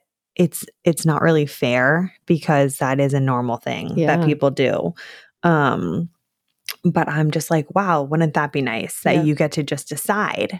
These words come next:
Speaker 2: Yeah.
Speaker 1: when you wanna have another child or when you wanna have your first child?" And I think that's just something that we're unfortunately never gonna have.
Speaker 2: Yes, I definitely agree with that too. When a lot of my friends would talk about, like, "Well, we're gonna wait till the summer and then we'll
Speaker 1: Yes.
Speaker 2: start trying."
Speaker 1: Right.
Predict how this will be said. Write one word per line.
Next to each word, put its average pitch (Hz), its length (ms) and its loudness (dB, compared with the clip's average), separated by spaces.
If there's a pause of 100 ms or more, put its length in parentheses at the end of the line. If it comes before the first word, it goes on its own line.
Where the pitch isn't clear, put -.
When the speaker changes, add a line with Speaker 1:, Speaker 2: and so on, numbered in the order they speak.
(140)
Speaker 2:
Yeah. 170 120 2
Speaker 1:
when 165 220 4
you 156 140 4
wanna 143 220 0
have 139 220 -2
another 139 360 -2
child 135 460 -2
or 127 100 -4
when 151 180 2
you 160 140 4
wanna 147 180 0
have 147 180 -2
your 139 120 0
first 139 300 -4
child?" 127 540 0
And 135 440 0 (500)
I 156 140 -2
think 143 240 -2
that's - 580 -4 (720)
just 151 240 -2
something 143 320 0
that 135 240 0 (280)
we're 143 200 2
unfortunately 135 680 0
never 127 280 0
gonna 123 140 -4
have. 131 520 -8
Speaker 2:
Yes, 139 380 2
I 160 120 2
definitely 147 360 0
agree 139 160 -2
with 131 100 -6
that 135 180 -4
too. 131 240 -4
When 127 300 -4
a 143 60 -4
lot 135 180 0
of 139 60 -2
my 139 100 -2
friends 131 280 -8
would 135 120 -6
talk 135 220 -4
about, - 180 -4
like, 151 200 -4
"Well, 226 180 2
we're 247 100 -2
gonna 254 240 0
wait 214 260 0
till 202 140 -4
the 208 80 -4
summer 190 400 2
and 180 100 4
then 175 220 4
we'll 156 80 2
Speaker 1:
Yes. 160 80 0
Speaker 2:
start 165 240 0
trying." 139 500 -2
Speaker 1:
Right. 165 340 0